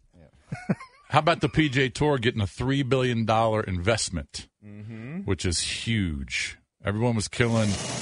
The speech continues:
Speaker 1: Jay Monahan after everything that happened with Liv,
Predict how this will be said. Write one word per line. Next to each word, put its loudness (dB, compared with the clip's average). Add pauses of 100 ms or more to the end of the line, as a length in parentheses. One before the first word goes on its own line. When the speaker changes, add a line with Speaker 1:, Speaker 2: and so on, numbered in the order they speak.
(640)
Speaker 1:
Jay 4
Monahan 4
after 0
everything 2
that 4
happened 2
with -6
Liv, 2